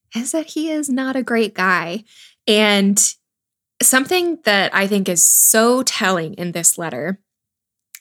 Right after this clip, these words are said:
is that Darcy shares really private, personal information with Elizabeth. He says that Mister Wickham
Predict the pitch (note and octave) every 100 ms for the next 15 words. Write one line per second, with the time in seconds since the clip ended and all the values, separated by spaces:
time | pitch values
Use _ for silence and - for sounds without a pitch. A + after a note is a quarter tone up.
0 | _ - G#3+ G3 F3+ F3+ F3 - G3+ G3
1 | A3+ C#4 C4+ - E3+ E3+ F3 - - _
2 | _ A3+ F#3 F#3+ G3 G#3 B3+ D4 D4+ _
3 | _ _ - F#3 F3+ G3+ G#3 G#3 - F3+
4 | E3+ - G3 G3 G3+ G#3+ A3 _ _ _
5 | _ _ _ _ _ _ - G#3 _ A3
6 | G#3 G#3+ F3+ F3 E3+ F3 F3 F3 F3+ -
7 | - - - - - - G#3 G3 F#3 F#3+
8 | G3+ - F3 F3 G#3+ C#4+ G#3+ G3+ G3 -
9 | G3+ F#3 F3 - F3 F3 F3+ F#3+